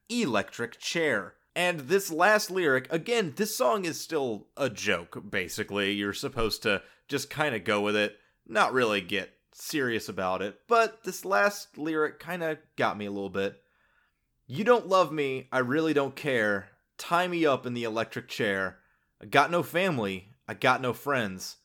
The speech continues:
So I pray to God that my life ends." And that's really sad. <laughs> Like,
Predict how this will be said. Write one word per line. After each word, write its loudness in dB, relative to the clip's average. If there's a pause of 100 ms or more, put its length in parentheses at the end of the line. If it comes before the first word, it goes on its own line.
(400)
So -4
I 2
pray 0
to 0
God 6 (120)
that -6
my 2
life 2
ends." -12 (960)
And 4
that's 2
really -4
sad. 4
<laughs> -16 (760)
Like, 0